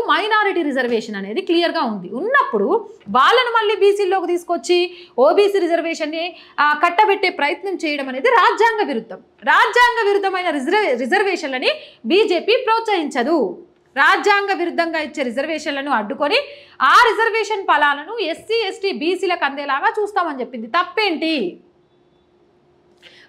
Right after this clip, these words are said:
మైనారిటీగా ఉన్న వీళ్లకు ప్రత్యేక మైనారిటీ రిజర్వేషన్లతో పాటు మెజారిటీగా ఉన్న జలాల్లోని బీసీలో చేరి ఓబీసీ రిజర్వేషన్ కూడా కావాలంటే మెజారిటీగా ఉండి ఇంకా దారిద్ర్య రేఖకు దిగువనే ఉండి, ఆ,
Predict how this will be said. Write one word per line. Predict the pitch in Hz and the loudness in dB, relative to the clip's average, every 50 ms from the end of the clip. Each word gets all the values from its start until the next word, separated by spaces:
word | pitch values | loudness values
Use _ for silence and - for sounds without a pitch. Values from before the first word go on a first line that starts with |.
| - | -2
మైనారిటీగా | 233 269 277 320 381 415 415 415 440 440 - 415 403 339 392 | 0 0 2 2 2 4 4 4 4 4 4 4 4 4 2
ఉన్న | 392 392 381 370 370 | 0 0 -2 -2 -2
వీళ్లకు | 277 220 247 262 302 330 370 403 392 | -2 -2 -4 -2 0 0 2 2 0
ప్రత్యేక | 466 453 254 233 - - 359 349 403 440 494 - | 0 -2 -4 -4 -2 -2 -2 0 2 2 2 2
మైనారిటీ | - 403 415 415 403 403 403 403 | 2 0 0 0 -2 -2 -2 -2
రిజర్వేషన్లతో | 392 381 349 359 359 349 359 359 - 330 339 330 330 311 | -4 -4 -4 -6 -6 -6 -8 -8 -6 -4 -4 -2 -2 -2
పాటు | 302 311 320 339 - 523 605 587 - - - - - | 0 0 0 2 2 2 2 0 -2 -10 -16 -8 -4
మెజారిటీగా | 220 247 254 240 320 370 403 453 494 480 480 466 453 453 453 440 427 | -2 -2 2 4 6 6 8 8 6 6 4 4 4 4 2 2 2
ఉన్న | 427 415 | 0 -2
జలాల్లోని | 403 320 370 370 381 381 370 370 370 381 381 381 381 | 0 0 2 4 4 4 4 2 0 -2 -4 -6 -6
బీసీలో | 262 226 302 339 370 359 359 320 311 294 294 285 | -6 -2 -2 -2 0 0 -2 -4 -2 -2 -2 0
చేరి | 233 247 277 349 427 480 | 0 2 2 4 4 2
ఓబీసీ | 427 359 370 370 381 392 381 381 | 2 2 0 0 0 -2 -2 -4
రిజర్వేషన్ | 339 320 311 311 330 330 320 311 285 294 | -6 -6 -6 -6 -6 -6 -8 -10 -10 -8
కూడా | 277 285 269 | -4 -4 -2
కావాలంటే | 220 214 208 220 254 277 254 214 202 - 247 302 480 554 - - - - _ - | -2 -2 0 0 0 0 0 -2 -4 -2 -2 -2 -2 -2 -8 -16 -20 -20 _ -8
మెజారిటీగా | 247 262 262 208 302 370 415 480 523 539 508 466 453 440 403 381 349 320 | -6 -4 0 2 4 6 6 6 4 4 0 -2 -2 0 -2 -2 -2 -4
ఉండి | 277 254 349 | -6 -4 -4
ఇంకా | 403 415 - 370 - 415 453 466 494 494 | -4 -2 -4 -4 -2 0 2 2 4 4
దారిద్ర్య | 440 415 427 403 320 392 403 | 4 4 4 2 -2 -6 -6
రేఖకు | 381 392 381 392 392 381 | -6 -6 -6 -6 -8 -8
దిగువనే | 277 285 311 247 330 370 392 370 | -8 -8 0 0 2 2 2 -2
ఉండి, | 339 320 269 247 226 262 339 466 523 - - - - _ _ - | -4 -6 -6 -8 -6 -2 -2 -2 -2 -4 -10 -20 -20 _ _ 2
ఆ, | 330 349 359 349 330 320 | 4 6 6 8 8 6